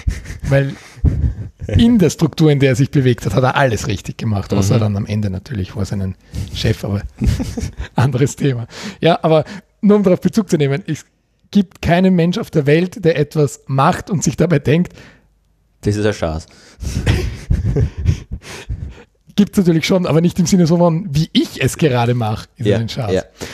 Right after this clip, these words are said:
Speaker 2: Und deswegen ganz wichtig, also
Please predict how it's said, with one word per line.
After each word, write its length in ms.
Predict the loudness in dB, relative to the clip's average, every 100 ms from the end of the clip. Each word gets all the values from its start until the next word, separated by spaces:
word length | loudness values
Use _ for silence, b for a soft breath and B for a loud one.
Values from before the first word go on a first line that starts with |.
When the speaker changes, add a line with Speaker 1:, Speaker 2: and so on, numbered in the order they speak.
| B B _ _ _ _ _ _ _
Speaker 2:
Und 200 | -2 0
deswegen 400 | 2 2 2 0
ganz 320 | 0 2 2 0
wichtig, 520 | -2 0 -4 -4 -8 _ _
also 380 | -2 0 0 -4